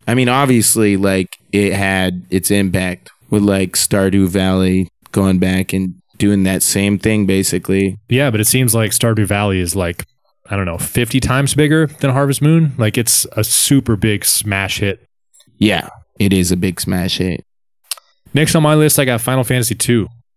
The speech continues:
Speaker 1: Of course you do.
Speaker 2: I'm shocked that this wasn't included.
Speaker 1: Yeah.
Speaker 2: Why? I mean, I, I acknowledge that Final Fantasy three is generally regarded as the best Final Fantasy in the S N E S era.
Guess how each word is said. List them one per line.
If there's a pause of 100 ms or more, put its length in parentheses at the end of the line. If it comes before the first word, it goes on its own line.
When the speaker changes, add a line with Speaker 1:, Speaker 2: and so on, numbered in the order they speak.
(260)
Speaker 1:
Of
course
you
do. (200)
Speaker 2:
I'm
shocked (200)
that
this
wasn't
included.
Speaker 1:
Yeah.
Speaker 2:
Why?
I
mean, (500)
I, (100)
I
acknowledge
that
Final
Fantasy
three
is
generally
regarded
as
the
best
Final
Fantasy
in
the
S
N
E
S
era.